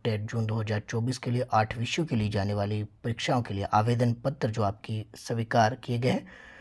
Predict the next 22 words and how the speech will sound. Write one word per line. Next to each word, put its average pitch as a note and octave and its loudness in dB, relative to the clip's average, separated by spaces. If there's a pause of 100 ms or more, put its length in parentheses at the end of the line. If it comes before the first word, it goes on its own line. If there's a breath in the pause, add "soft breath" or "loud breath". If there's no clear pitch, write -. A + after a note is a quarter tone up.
(380 loud breath)
उनके G#3+ 10
अतिरिक्त G3+ 4
आपके C#3 4
पास D#3 4
कुछ - -6
ऐसे C3 2 (120)
पत्र - 0
आपके A#2 2
पास B2 0 (100)
प्राप्त C3 2
हुए A#2 0
हैं A#2 2
जिसमें A#2+ -2
विलंब C#3+ 2
शुल्क A2+ -6
के A#2+ -4
साथ A2+ -6
उनको C3 -2
आमंत्रित A2 -2
किए B2+ 0
गए G#2+ -4
थे। G#3+ -6